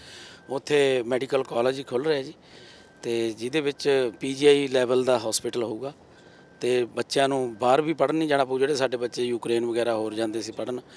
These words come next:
ਮੈਡੀਕਲ ਦੀ ਪੜ੍ਹਾਈ ਕਰਨ, ਉਹ, ਉਹ ਇੱਥੇ ਹੋਇਆ ਕਰੂਗੀ ਜੀ। ਆਉਣ ਵਾਲੀ ਇੱਕ ਤਰੀਕ ਨੂੰ ਝਾੜੂ ਦਾ ਬਟਨ ਦਬਾਓ ਜੀ, ਵੱਧ ਤੋਂ ਵੱਧ ਵੋਟਾਂ ਦੇ ਮਾਰਜਨ ਨਾਲ ਜਿਤਾਓ, ਔਰ ਤਾਂ ਕਿ ਇਹ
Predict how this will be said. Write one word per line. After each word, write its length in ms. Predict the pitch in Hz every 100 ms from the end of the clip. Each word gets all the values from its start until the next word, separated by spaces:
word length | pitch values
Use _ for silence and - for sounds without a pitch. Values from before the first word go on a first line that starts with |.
| - -
ਮੈਡੀਕਲ 400 | 123 120 117 113
ਦੀ 100 | 110
ਪੜ੍ਹਾਈ 240 | 113 120 104
ਕਰਨ, 200 | - 110
ਉਹ, 140 | 117
ਉਹ 140 | 123
ਇੱਥੇ 300 | 117 - 120 110 113
ਹੋਇਆ 140 | 117
ਕਰੂਗੀ 280 | 113 104 123
ਜੀ। 120 | 131 - -
ਆਉਣ 200 | 135 147
ਵਾਲੀ 200 | 151 147
ਇੱਕ 140 | 139
ਤਰੀਕ 240 | 143 143 143
ਨੂੰ 120 | 147
ਝਾੜੂ 280 | 147 123 123
ਦਾ 100 | 123
ਬਟਨ 300 | 123 135 131
ਦਬਾਓ 340 | 120 120 127
ਜੀ, 200 | 131 147 - - - -
ਵੱਧ 180 | 120 135
ਤੋਂ 120 | 156
ਵੱਧ 200 | 143 139
ਵੋਟਾਂ 340 | 143 131 120 123
ਦੇ 100 | 127
ਮਾਰਜਨ 340 | 123 120 127
ਨਾਲ 180 | 123 120
ਜਿਤਾਓ, 520 | 120 - 110 127 147 - - - - - -
ਔਰ 180 | 117 120 120 120 117 110 101 90 - - - - - -
ਤਾਂ 200 | 127 123
ਕਿ 360 | 131 123 117 110
ਇਹ 440 | 113 117 110 107